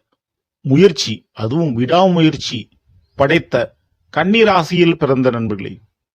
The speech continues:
உங்களுடைய முயற்சிக்கு காலமும் கிரகமும் சாதகமாக இருந்தாலும், அந்த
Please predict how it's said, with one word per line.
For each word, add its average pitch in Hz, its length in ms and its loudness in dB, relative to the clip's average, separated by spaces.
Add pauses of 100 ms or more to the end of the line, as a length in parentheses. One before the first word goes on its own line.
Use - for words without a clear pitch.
(800)
உங்களுடைய 170 400 6
முயற்சிக்கு 175 560 0 (300)
காலமும் 175 640 4
கிரகமும் 156 520 2 (220)
சாதகமாக 135 680 0 (100)
இருந்தாலும், 110 500 -8 (480)
அந்த 147 220 -2